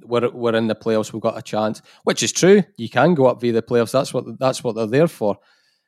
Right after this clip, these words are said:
But we want a, we want a title race, and I think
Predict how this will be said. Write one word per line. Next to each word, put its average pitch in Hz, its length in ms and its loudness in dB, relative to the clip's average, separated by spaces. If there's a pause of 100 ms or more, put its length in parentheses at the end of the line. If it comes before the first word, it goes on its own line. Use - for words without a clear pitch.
(260)
But 180 180 0 (200)
we 165 120 4
want 208 220 4
a, - 60 -10 (440)
we 170 80 -2
want 196 160 0
a 113 60 -8
title 214 400 2
race, 107 260 0
and 156 160 -2
I 180 240 -6
think 202 400 -6